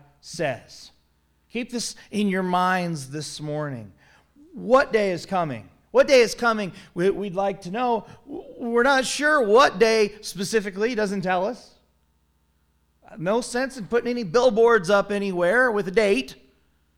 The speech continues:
We don't know which day specifically, but we can have it described for us. "The day is coming, which is," again, quote, "burning like an oven,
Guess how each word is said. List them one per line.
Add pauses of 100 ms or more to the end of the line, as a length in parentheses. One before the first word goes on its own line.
(140)
We
don't
know
which
day
specifically, (680)
but
we (180)
can
have
it
described (160)
for
us.
"The
day
is
coming,
which
is,"
again, (240)
quote,
"burning
like
an
oven,